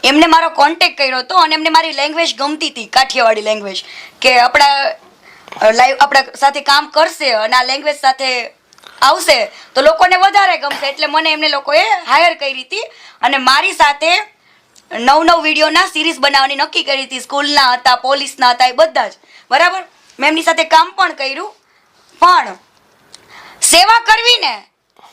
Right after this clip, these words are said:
એ તો આપણો માનવ ધર્મ છે અને સેવા કરવી એ ખૂબ સારી વાત છે. એને હું વિરોધ કરતી પણ નથી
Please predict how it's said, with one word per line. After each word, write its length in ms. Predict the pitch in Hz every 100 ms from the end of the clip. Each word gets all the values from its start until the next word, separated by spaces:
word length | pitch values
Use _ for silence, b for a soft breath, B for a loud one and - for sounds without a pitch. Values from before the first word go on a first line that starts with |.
| -
એ 80 | 320
તો 120 | 330
આપણો 500 | 320 330 302 233 _ 220
માનવ 300 | 277 330 320
ધર્મ 380 | 254 311 320
છે 320 | 269 233 196 _
અને 160 | 214 226
સેવા 320 | - 277 330
કરવી 340 | 330 294 294 285
એ 40 |
ખૂબ 220 | - 311
સારી 340 | - 262 320 415
વાત 220 | 349 302 -
છે. 240 | 240 208 B B -
એને 200 | 294 302
હું 200 | 294 285
વિરોધ 240 | 277 285
કરતી 380 | 285 269 - 381
પણ 180 | 370 349
નથી 340 | 254 247 370